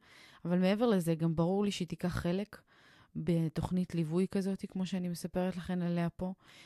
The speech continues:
כי אני יודעת שהוויז'ן שלי, שמה שאני מאמינה שהיא יכולה להוציא,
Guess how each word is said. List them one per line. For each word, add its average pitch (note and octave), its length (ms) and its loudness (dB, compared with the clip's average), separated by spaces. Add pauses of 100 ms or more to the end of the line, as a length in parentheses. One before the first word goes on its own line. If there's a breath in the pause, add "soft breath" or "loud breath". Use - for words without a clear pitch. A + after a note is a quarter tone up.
(180 loud breath)
כי F#3+ 120 0
אני F#3+ 180 4
יודעת F3 600 2 (180)
שהוויז'ן F#3 760 0
שלי, D#3 420 -2
שמה E3+ 320 -2
שאני F3 480 0
מאמינה E3 440 2
שהיא E3+ 420 0
יכולה E3 320 0
להוציא, E3 460 -2